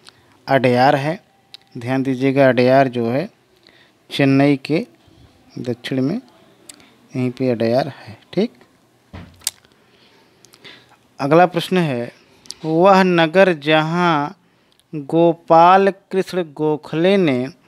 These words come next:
servant of India Society की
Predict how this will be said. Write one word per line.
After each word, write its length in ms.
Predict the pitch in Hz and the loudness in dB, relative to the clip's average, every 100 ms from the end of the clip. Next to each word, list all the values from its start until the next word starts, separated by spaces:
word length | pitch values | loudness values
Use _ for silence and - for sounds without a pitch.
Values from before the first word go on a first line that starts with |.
| _ _ - | _ _ -20
servant 680 | - 165 165 160 180 190 180 160 | 0 4 4 4 2 2 0 2
of 280 | 165 165 - | 4 4 0
India 500 | 160 151 147 156 170 | -8 -6 -4 -2 -2
Society 800 | - 147 135 139 135 131 170 170 | -2 -8 -4 -2 -2 -4 -4 -4
की 300 | 170 127 135 | -4 -8 -10